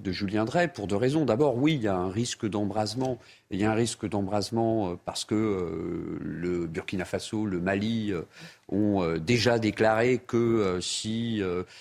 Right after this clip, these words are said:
euh, la cedao intervenait, euh, ils se, euh, porteraient solidaires, évidemment, du, euh, du, euh, du Niger. Donc, il y a un premier foyer d'embrasement et un premier danger, euh, local ici, qui est celui, évidemment,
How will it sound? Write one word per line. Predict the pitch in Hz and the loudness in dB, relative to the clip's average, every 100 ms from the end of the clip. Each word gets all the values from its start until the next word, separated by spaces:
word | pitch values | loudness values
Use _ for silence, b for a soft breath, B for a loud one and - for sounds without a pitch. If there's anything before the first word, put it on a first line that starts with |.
| B B 90 | B B 2
euh, | 92 87 82 80 80 | 4 4 4 2 0
la | 80 82 | -2 -4
cedao | - 92 98 90 95 107 | -4 2 4 4 4 4
intervenait, | 101 90 98 98 107 110 113 113 | 2 2 0 0 0 2 2 2
euh, | 107 90 85 85 85 | 2 2 2 0 0
ils | 120 117 | -2 -2
se, | 92 110 101 95 - - | -2 2 4 4 2 -2
euh, | 87 78 78 | -4 -2 -6
porteraient | - 98 - 104 | -4 -4 0 0
solidaires, | 101 107 95 90 101 90 | 0 -2 -2 0 2 0
évidemment, | 90 90 92 98 | -2 -2 -2 -2
du, | 87 85 - B B - | -2 -6 -8 B B -2
euh, | 92 85 | 2 2
du, | 80 82 90 | 0 -2 0
euh, | 78 76 80 | 2 2 0
du | 80 82 92 | -2 -2 0
Niger. | 98 120 175 226 - B B - | 2 4 4 2 -2 B B 0
Donc, | 139 139 123 | 2 2 4
il | |
y | |
a | 113 107 113 - | 4 4 0 -6
un | 98 | -6
premier | 101 - 131 139 | -2 2 4 4
foyer | - 127 127 | 2 2 2
d'embrasement | 117 113 120 117 127 127 123 | 2 2 2 0 0 2 2
et | 104 | 2
un | |
premier | 101 - 104 107 | 0 -2 0 0
danger, | 107 120 110 123 113 b b - | 2 2 2 0 -2 b b -8
euh, | 92 92 - - - | -2 -2 -4 -6 -4
local | 90 101 123 101 | 0 0 2 2
ici, | 95 - 113 | 0 -2 -4
qui | - 98 | -4 -2
est | 104 | 0
celui, | - 95 95 101 - | 0 -2 -2 -4 -2
évidemment, | 117 98 98 101 104 | -2 0 0 0 0